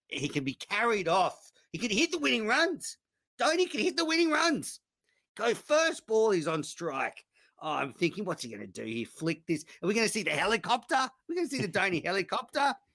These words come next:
Bang. Hits it straight to cover. Caught. First ball. Golden duck in the I P L final. And you can tell, "Wow, C S K were getting nervous." Doobie was getting nervous. Doobie, Doobie then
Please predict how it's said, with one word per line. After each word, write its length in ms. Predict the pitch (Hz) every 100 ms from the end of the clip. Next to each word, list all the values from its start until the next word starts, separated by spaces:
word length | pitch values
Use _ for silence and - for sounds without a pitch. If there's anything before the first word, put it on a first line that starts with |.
| _ _ _ _ -
Bang. 260 | 160 127 104 _ -
Hits 160 | 143
it 80 | 131
straight 300 | - 185 170 -
to 60 | -
cover. 440 | - 139 135 135 - _
Caught. 320 | - 202 151 - -
First 320 | 220 202 -
ball. 260 | 180 123 - _ -
Golden 360 | 190 185 165
duck 240 | 143 139 127 -
in 180 | 131
the 100 | 120 -
I 140 | 123
P 180 | 120 -
L 180 | 120 110 -
final. 460 | 139 135 139 120 _ _ _ _ _ -
And 240 | 120 113 -
you 160 | - 123
can 120 | 127
tell, 640 | - 175 170 160 160 147 - _ _ _ _ _
"Wow, 440 | 117 127 123 95 - _ _ _ _
C 260 | - - 147
S 120 | 139
K 320 | - 127 110
were 100 | 107
getting 320 | 113 117 107 110
nervous." 580 | 156 170 170 156 - - - - _ _ _ _ _ _ _ -
Doobie 320 | 196 208 160
was 140 | 123
getting 260 | 120 107 95
nervous. 380 | 92 87 - -
Doobie, 360 | 156 156 143 - _ _
Doobie 300 | 156 170 160
then 280 | 139 123 113